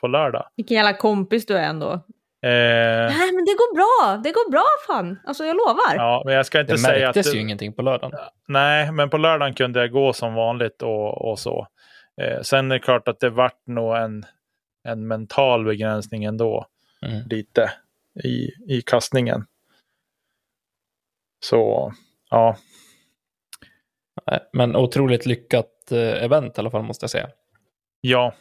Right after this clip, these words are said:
Speaker 3: På det.
Speaker 1: verkligen.
Speaker 3: Eh, vi hade, ska vi ta pallen eller? Vi har ju gått ut med det, men Lundberg och Lundberg kommer på tredje plats och Grön Termos, var det bröderna Rutqvist det, va?
Speaker 1: Det var bröderna Rutqvist.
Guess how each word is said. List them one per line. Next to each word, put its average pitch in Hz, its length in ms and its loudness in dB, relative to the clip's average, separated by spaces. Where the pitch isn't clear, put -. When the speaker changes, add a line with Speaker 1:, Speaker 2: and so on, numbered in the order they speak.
Speaker 3:
På 147 80 -14
det. 120 100 -8
Speaker 1:
verkligen. 113 560 0
Speaker 3:
Eh, 127 440 0
vi 135 80 2
hade, 135 460 2
ska - 120 -6
vi 123 60 -2
ta 147 180 4
pallen 107 440 -2
eller? - 160 -6
Vi - 80 -6
har 131 80 2
ju 131 60 0
gått 131 220 -2
ut 135 200 -4
med 123 160 0
det, 123 60 0
men 127 180 -2
Lundberg 143 440 2
och 139 60 4
Lundberg 135 320 4
kommer 127 200 2
på 127 120 -6
tredje 127 360 -2
plats 127 480 0
och 131 200 -2
Grön 160 380 2
Termos, 147 520 -2
var 143 60 0
det 147 60 0
bröderna 151 380 2
Rutqvist 185 420 -4
det, - 60 -4
va? - 180 -6
Speaker 1:
Det 143 140 2
var 135 140 4
bröderna 120 380 4
Rutqvist. - 640 -4